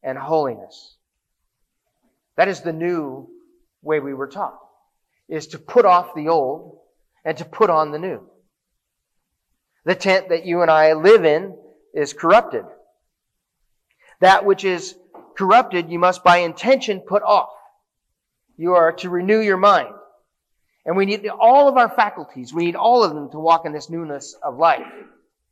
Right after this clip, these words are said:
So we must renew our thinking through the Word of God in His Spirit.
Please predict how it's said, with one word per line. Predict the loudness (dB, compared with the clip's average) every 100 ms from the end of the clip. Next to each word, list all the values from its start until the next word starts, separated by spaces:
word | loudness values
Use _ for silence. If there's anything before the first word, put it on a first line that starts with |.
| _ _ _
So | -2
we | 0 4
must | 2 2
renew | -4 -2 0
our | 0
thinking | -2 -6 -6 -8
through | -6
the | -4
Word | -2 -2
of | 0
God | 2 0 -4 -16 _ _ _ _ _ _
in | -8 -6
His | -6
Spirit. | -6 -6 -4 -6